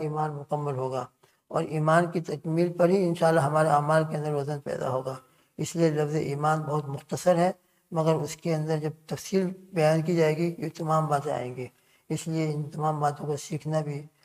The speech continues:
और अकायद का जानना भी, ताकि हम किसी, खुदा न खास्ता किसी का इनकार न करें, किसी अक़ीदे का।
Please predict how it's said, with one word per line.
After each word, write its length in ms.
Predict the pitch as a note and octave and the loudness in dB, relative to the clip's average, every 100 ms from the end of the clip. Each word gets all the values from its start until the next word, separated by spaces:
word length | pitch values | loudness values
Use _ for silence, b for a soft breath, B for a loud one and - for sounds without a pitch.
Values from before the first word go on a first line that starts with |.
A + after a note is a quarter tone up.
| b | b
और 100 | C#3 | 0
अकायद 380 | C#3+ - E3 D#3 | 0 0 -2 -2
का 140 | - D3 | -2 -2
जानना 400 | C#3 C#3 D3+ D#3+ | 2 2 2 0
भी, 180 | D3+ D3 | 0 -2
ताकि 260 | D3 C#3 | -2 -2
हम 140 | C#3+ D3 | -2 -4
किसी, 400 | - - - D#3+ D#3+ | -8 -8 -2 -2 -4
खुदा 200 | - D#3 D#3+ | -2 2 2
न 40 | |
खास्ता 300 | D#3+ D3+ D#3+ | 2 -2 -4
किसी 260 | - D3 D#3+ | -8 -8 -6
का 80 | D3 | -6
इनकार 360 | C#3 C3+ D#3 | -6 0 2
न 120 | E3 D#3+ | 4 2
करें, 260 | D3 C#3+ | 0 -2
किसी 240 | D3 C#3+ D3+ | -6 -4 -4
अक़ीदे 340 | C#3+ D3+ D3+ | -2 -2 0
का। 200 | C#3+ D3 | 0 -2